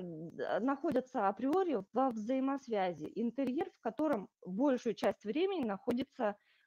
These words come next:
а, человек. И, а, в опре-, в некоторой литературе, тут, кстати, вопрос был по поводу того, что посоветовать литературу. Да, у меня литература есть подобрана прям по этой теме.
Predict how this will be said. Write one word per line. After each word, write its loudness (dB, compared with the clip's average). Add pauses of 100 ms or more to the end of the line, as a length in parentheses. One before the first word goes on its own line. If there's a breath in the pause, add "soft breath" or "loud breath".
а, -2
человек. 0 (1120 soft breath)
И, 2
а, 0 (880)
в -6
опре-, -2
в -8
некоторой -2 (440)
литературе, -2 (160)
тут, -4
кстати, -4
вопрос 0
был 0
по 4
поводу -2
того, 4
что 4
посоветовать 2
литературу. 0
Да, 6
у 0
меня 2 (220 loud breath)
литература 2
есть -2
подобрана 4
прям 0 (140)
по 4
этой 2
теме. 0